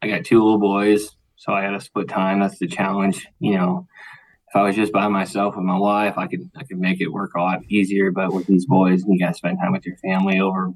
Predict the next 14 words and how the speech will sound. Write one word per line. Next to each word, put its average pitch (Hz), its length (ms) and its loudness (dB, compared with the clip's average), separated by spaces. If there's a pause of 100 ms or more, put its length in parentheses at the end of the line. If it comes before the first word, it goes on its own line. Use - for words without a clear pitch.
(260)
hunting. 175 340 4
That's 190 280 -2 (580)
number - 260 2
one. 87 460 0
But 82 260 0 (600)
I 98 80 2
go 120 160 6
when 117 120 2
I 104 100 0
can, 104 340 0
so 101 260 -2
I 98 160 0
get 98 160 2
out. 101 420 0